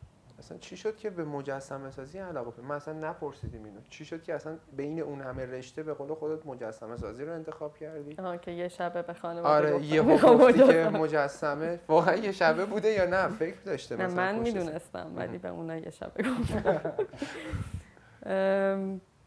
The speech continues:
Speaker 2: واقعاً الان نمی‌دونم خیلی بخوام چیز کنم، بشکافمش، ولی، م، یه چیزی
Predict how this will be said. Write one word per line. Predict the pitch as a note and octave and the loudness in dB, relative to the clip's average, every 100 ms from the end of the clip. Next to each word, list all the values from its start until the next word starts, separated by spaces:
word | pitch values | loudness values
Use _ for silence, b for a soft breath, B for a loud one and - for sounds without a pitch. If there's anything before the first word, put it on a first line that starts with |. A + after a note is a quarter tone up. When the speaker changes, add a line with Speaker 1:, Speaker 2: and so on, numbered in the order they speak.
| _ _ _ - _ _ _ _ | _ _ _ -20 _ _ _ _
Speaker 2:
واقعاً | F#3 F#3 F#3+ G3 G#3+ A#3+ B3+ - | 2 4 4 2 0 0 -4 -4
الان | G3+ G3 G#3 | -4 -4 -4
نمی‌دونم | A#3 A#3 G#3 E3+ | -6 -6 -6 -6
خیلی | E3+ - F3 E3+ | -8 -10 -8 -8
بخوام | E3+ E3+ F3 F3 | -10 -10 -10 -10
چیز | - F3+ - | -12 -16 -10
کنم، | F3+ F3 F#3+ G#3 G3+ | -8 -6 -6 -6 -6
بشکافمش، | F3+ F3+ - - F3 F3+ F3+ F3 G3 B3 B3 A3+ | -8 -6 -8 -4 -4 -4 -8 -6 -6 -6 -8 -4
ولی، | G#3 A3 A#3+ B3 A3 _ _ - | -4 -4 -6 -6 -8 _ _ -18
م، | - F#3 F3+ F3 F3 F3 E3+ E3+ E3+ - _ _ | -12 -6 -4 -4 -6 -8 -10 -10 -14 -18 _ _
یه | G3 A#3+ | -4 -4
چیزی | A#3+ C4 A#3 B3+ B3+ B3+ | -4 4 6 6 0 -6